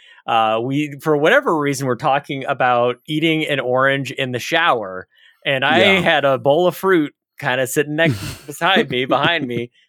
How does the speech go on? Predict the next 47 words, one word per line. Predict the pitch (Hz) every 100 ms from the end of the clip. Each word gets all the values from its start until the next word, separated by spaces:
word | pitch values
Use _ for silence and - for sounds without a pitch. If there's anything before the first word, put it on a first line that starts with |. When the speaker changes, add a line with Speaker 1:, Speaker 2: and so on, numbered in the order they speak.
| -
Speaker 1:
I | 135
grabbed | 139 180 214 208
an | 202
orange, | 180 175 180 190
I | 160 131
fired | - 185 196 190
up | 185
the | 185
shower, | - 160 147 143
which | 139 123
is | 143 123
right | 135 180 180
here | 175 151
next | 143 147 -
to | 120
me | 113
in | 117
my, | 120
like, | 123 117 113 _ _ _
you | -
know, | 123
in | 120
my | 123
space. | 113 - - 156 113 - - _ _
This | 160 277
is, | 427 339
like, | 247 196
where | 190
I | 254 196
Speaker 2:
Mm-hmm. | 147
Speaker 1:
am, | 147 180
by | 190
the | 190
way. | 196 220 214
It's, | 180 165
like, | 175 165 - _ - 135
ninety | 151 156 170 170 170
percent | 156 - 143
of | 127
my | 123
life. | 113 107 - _ -
I | 143
work | 139 208 214
here, | 220 196 190
I | 139
podcast | - 160 151 147 143 143
here, | - 143 139